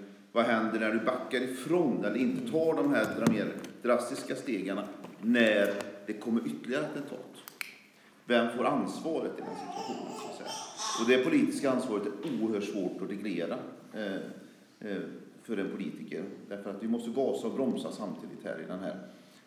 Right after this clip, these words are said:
Och det är ju de här överenskommelserna som är viktiga att få över blockgränserna då, annars är det här oerhört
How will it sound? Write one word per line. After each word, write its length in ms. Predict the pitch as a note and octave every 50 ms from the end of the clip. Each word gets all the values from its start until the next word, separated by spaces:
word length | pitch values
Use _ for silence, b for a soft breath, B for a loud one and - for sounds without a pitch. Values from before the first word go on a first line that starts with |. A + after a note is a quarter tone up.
| B -
Och 60 | -
det 60 | G2+
är 40 | G#2+
ju 60 | G#2+
de 140 | G#2 A2 G#2+
här 80 | G#2 G#2
överenskommelserna 800 | G#2+ G2+ F#2+ F#2 F2+ F2+ - - F2+ F2+ F2 F2 F2+ F2+ F2 F2
som 140 | F2 G2
är 40 | G2
viktiga 260 | G#2 G#2 - - -
att 60 | - -
få 160 | - G2+ E2+
över 100 | D#2+ E2+
blockgränserna 680 | E2 - - - - - - - - - - A2+ A2+
då, 100 | A2 - - - - - -
annars 200 | F2+ F#2 F#2+ G2
är 120 | A2+ F#2 E2+
det 80 | F#2
här 160 | F#2+ F2 - - - - B B B B B B B B - - G2
oerhört 200 | F2+ F2 F2